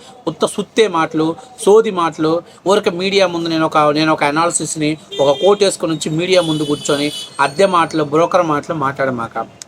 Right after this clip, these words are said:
చంద్రబాబు నాయుడు గారికి స్కిల్ డెవలప్‌మెంట్ స్కామ్‌లో వాళ్ళు కనీసం అరవై లక్షల రూపాయల డబ్బులు కూడా సీజ్ చేయలేకపోయారు. చివరికి ఎంత దరిద్రం అంటే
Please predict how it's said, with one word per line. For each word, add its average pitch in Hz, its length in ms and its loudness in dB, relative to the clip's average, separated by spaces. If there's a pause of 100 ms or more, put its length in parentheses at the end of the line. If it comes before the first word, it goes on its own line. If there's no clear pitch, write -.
(120)
చంద్రబాబు 190 440 2
నాయుడు 180 160 -4
గారికి 170 320 -2
స్కిల్ 170 280 -4
డెవలప్‌మెంట్ 160 560 0
స్కామ్‌లో 147 600 0 (300)
వాళ్ళు 165 180 2
కనీసం 180 440 -2
అరవై 175 420 4
లక్షల 165 340 0
రూపాయల 202 360 2
డబ్బులు 160 280 0
కూడా 185 140 -2
సీజ్ 165 300 -6
చేయలేకపోయారు. 131 600 -2 (400)
చివరికి 196 260 4
ఎంత 180 140 2
దరిద్రం 180 380 0
అంటే 180 380 2